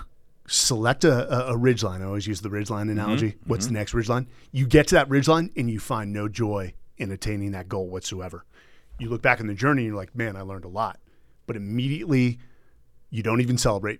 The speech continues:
Speaker 1: or you, you maybe, you know, say, "Hey, yeah, we did it." And then you're like, "What's the next ridge line, ridge line?"
Speaker 2: Right.
Speaker 1: And for a lot of guys in soft, they're like, "Hey, dude, just take a moment to celebrate."
Speaker 2: Right.
Speaker 1: But,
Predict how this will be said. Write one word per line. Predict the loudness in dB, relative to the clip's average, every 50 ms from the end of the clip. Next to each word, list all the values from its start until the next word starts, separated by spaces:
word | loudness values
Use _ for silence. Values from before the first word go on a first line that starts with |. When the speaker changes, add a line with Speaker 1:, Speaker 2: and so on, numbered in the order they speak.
| -12 -12
Speaker 1:
or | -10 -10 -8
you, | -6 -8 -8
you | -10 -8 -8 -6
maybe, | -4 -4 -4 -6 -8 -12 -14 -20 -12 -8
you | -6 -6
know, | -4 -6
say, | -6 -6 -4
"Hey, | -2 -2 -2 -2 -4 -10 -16 -18 -12 -6
yeah, | -4 -4 -4 -4 -6
we | -6 -2
did | 0 0 0
it." | 0 -6 -10 -8
And | -6
then | -6 -4
you're | -4 -4
like, | -6 -6
"What's | -6 -6 -6 -6
the | -10
next | -10 -10 -10
ridge | -12 -12
line, | -12 -12 -14 -14 -10
ridge | -6 -6 -4 -4 -6
line?" | -12 -14 -18 -20 _ _ -20 -20 -12 -8
Speaker 2:
Right. | -8 -8 -8 -10 -16 -20 -20 -18 -8 -6
Speaker 1:
And | -4 -4 -4 -4 -2
for | 0 0
a | 0 2
lot | 2 2 0
of | 2 2
guys | 2 0 0 0
in | -2 -4
soft, | -4 -2 0 0 0 0 -2 -8 -8
they're | -6 -6
like, | -6 -6 -6
"Hey, | -8 -8
dude, | -6 -8 -10 -10 -10
just | -8 -8 -8 -6
take | -8 -8 -8
a |
moment | -8 -10 -10 -10 -12 -10
to | -10
celebrate." | -10 -8 -8 -10 -12 -14 -18 -18 _ -20 -20 -20 -20 -20 -20 -10 -8
Speaker 2:
Right. | -8 -8 -8 -10 -16 _ -20 -14 -10
Speaker 1:
But, | -2 0 0 0 0